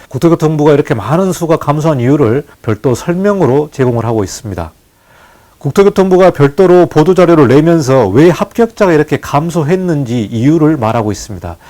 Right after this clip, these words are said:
보도자료 내용을 제가 여러분에게 전달하고 이 내용은 제 개인적인 의견이 아니고 국토교통부에서 합격자가 이렇게 많이 감소한 이유를 말하고 있습니다.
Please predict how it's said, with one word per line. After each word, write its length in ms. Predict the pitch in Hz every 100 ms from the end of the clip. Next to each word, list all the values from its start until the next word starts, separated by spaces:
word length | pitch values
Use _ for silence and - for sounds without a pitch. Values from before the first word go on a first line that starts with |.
| - _
보도자료 440 | 151 175 175 165
내용을 340 | 143 147 147 135
제가 400 | 139 123 110 135
여러분에게 360 | 120 120 113
전달하고 640 | 113 139 143 127 143 120 127
이 140 | 135
내용은 260 | 131 127 110
제 100 | 110
개인적인 480 | 120 143 143 143
의견이 280 | 123 131 151
아니고 500 | 117 98 113 160 82 - - - -
국토교통부에서 1200 | - 110 180 196 - 190 175 151 147 135 123 110 -
합격자가 640 | - - - 196 - 165
이렇게 440 | 120 131 - 107 85
많이 240 | 120 143 139
감소한 540 | - 139 165 160 151
이유를 240 | 113 135
말하고 340 | 120 104 117 113
있습니다. 440 | - 98 87 85